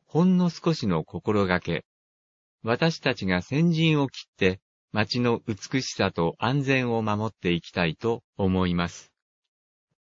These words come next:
豊島シルバースターズ、シルバー人材センター。社会貢献意欲のある会員の皆さんで組織された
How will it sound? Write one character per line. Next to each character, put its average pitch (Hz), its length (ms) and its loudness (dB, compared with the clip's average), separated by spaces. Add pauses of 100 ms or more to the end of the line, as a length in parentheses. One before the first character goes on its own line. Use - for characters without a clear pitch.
(200)
豊 170 120 0
島 98 260 0
シ - 160 -6
ル 165 100 2
バ 170 220 2
ー 156 40 -2
ス - 160 -12
タ 110 200 4
ー 85 40 0
ズ、 76 260 -6 (520)
シ - 160 -4
ル 170 120 4
バ 175 200 2
ー - 40 0
人 143 260 -2
材 131 220 2
セ 120 180 -2
ン 98 80 0
タ 76 440 -2
ー。 - 880 -20
社 120 140 0
会 190 180 2
貢 180 340 0
献 160 300 2
意 143 100 -2
欲 127 280 0
の 107 220 0
あ 85 80 4
る 80 260 -2
会 131 300 0
員 127 220 -2
の 117 120 0
皆 110 220 0
さ 92 180 -4
ん 78 100 -4
で 104 160 -2
組 156 200 -2
織 92 280 -4
さ - 140 -4
れ 80 140 0
た 78 280 0